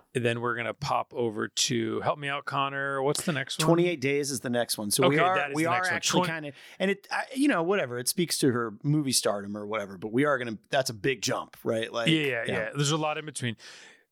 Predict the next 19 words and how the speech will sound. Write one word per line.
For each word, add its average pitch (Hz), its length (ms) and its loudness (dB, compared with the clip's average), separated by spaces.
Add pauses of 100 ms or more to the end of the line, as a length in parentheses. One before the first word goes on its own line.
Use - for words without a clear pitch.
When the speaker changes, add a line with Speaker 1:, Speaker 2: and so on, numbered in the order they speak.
(220)
Speaker 1:
Betty 160 260 2
Thomas's 143 520 -2
Twenty-eight 123 440 0
Days 143 540 -2
in 127 140 -4
the 110 80 -2
year 110 160 0
two - 220 -8
thousand, 131 1040 -2
and 117 200 -4
then 113 200 -4
we're 113 120 -2
gonna 110 200 -4
pop 113 360 -4
over 113 300 -2
to 107 600 -2 (140)
the, 107 560 0
the 123 140 2
old, 117 220 -2